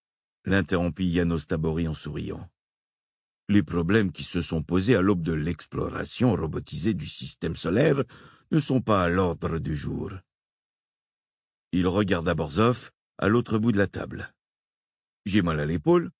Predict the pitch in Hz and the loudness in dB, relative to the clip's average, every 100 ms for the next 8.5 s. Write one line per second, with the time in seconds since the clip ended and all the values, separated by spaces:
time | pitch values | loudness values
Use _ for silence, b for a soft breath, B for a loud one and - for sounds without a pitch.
0 | _ _ 87 90 92 - 87 87 85 87 | _ _ 0 2 2 0 0 2 4 4
1 | 110 156 127 101 120 127 104 101 87 - | 2 4 2 2 0 0 0 0 0 -4
2 | 151 139 143 139 143 101 76 - _ _ | -6 0 0 0 -2 -2 -4 -8 _ _
3 | _ _ _ 160 151 - 143 143 143 - | _ _ _ 2 2 4 6 6 4 4
4 | 139 - 139 147 135 127 - 131 127 123 | 2 4 4 6 4 2 2 4 6 6
5 | 117 113 123 117 95 120 110 101 107 - | 6 4 4 2 2 0 0 0 -2 0
6 | 101 87 80 113 135 135 123 _ _ _ | 0 0 2 4 6 4 0 _ _ _
7 | _ 110 117 98 117 110 110 101 110 104 | _ 4 4 6 2 4 2 2 4 4
8 | 101 - 110 107 | 2 2 2 4